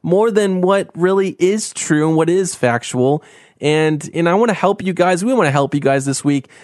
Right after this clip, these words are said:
to begin to experience joy, maybe in a way you've never experienced it before. And so I think, Dave, just giving some practical ways that people can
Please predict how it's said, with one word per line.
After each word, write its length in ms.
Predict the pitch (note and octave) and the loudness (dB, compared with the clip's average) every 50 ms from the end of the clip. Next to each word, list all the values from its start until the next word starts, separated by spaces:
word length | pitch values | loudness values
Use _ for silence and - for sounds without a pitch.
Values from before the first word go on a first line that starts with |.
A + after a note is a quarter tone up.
| - _ _ _ | -20 _ _ _
to 220 | - F3 F3 F3+ | -2 0 0 0
begin 540 | D#3+ C#3+ E3+ C#3+ C3+ F3 G3 G#3 G#3+ G#3 F#3+ | 0 -2 -4 -2 0 0 2 2 2 0 -2
to 160 | - - G3 | -2 -2 -2
experience 640 | F3 D#3 - - - - E3+ F3 F3 E3+ D#3+ - - | -2 -2 -4 -6 -2 0 0 2 2 0 -2 -2 -2
joy, 240 | - E3 E3 D#3+ | 0 0 0 2
maybe 320 | D3 D3+ E3+ G#3+ A3+ B3+ B3 | 0 0 0 0 0 0 0
in 80 | A3+ | 0
a 20 | F#3 | 0
way 140 | D#3+ F3+ F#3 | 0 0 0
you've 160 | F3 E3 D#3 | -2 0 0
never 240 | D#3+ D#3+ D#3+ E3 F3 | 0 0 2 0 0
experienced 520 | D3+ - - - D#3 D#3 E3 E3 - - | -2 -4 -4 -4 -2 0 0 -2 -2 -2
it 60 | E3 | -2
before. 500 | E3 D3 C#3+ - - D3 D#3 C#3+ A2+ G#2 - - - - - _ - | -2 -2 -4 -2 0 0 2 2 0 -2 -6 -12 -20 -20 -20 _ -2
And 220 | - D#3 E3 D#3+ | 0 0 0 0
so 400 | - - F#3+ F3+ F3+ F3 E3 - - | -2 -2 0 0 2 0 0 -2 -2
I 120 | - F#3 G3 | -2 -4 0
think, 220 | - A3+ G#3 E3 | 0 0 -2 0
Dave, 300 | D#3+ F#3 F#3+ F#3+ F3+ E3 | 0 0 2 2 0 0
just 240 | - F#3 F#3 - - | -2 -4 -4 -4 -2
giving 260 | - F#3 G#3 A#3+ C4 | -2 0 0 0 -2
some 220 | B3 - A#3+ E3+ | 0 -2 -2 -2
practical 640 | C#3+ - - F3 E3+ F#3+ G3 - G#3 F#3 G3 E3+ C#3+ | -2 -2 -2 -2 -2 -2 -2 -6 -4 0 0 0 2
ways 400 | A#2 B2+ B2 C3 D#3 F3+ G3+ - | 0 0 0 0 0 -2 -2 -2
that 220 | - C#3+ C3 D#3 - | 0 0 0 0 -2
people 300 | D#3+ E3 D#3 E3 E3 D3+ | -2 -2 0 0 -2 -2
can 360 | - - D#3 D#3+ D#3 D3 | 0 0 0 2 0 -2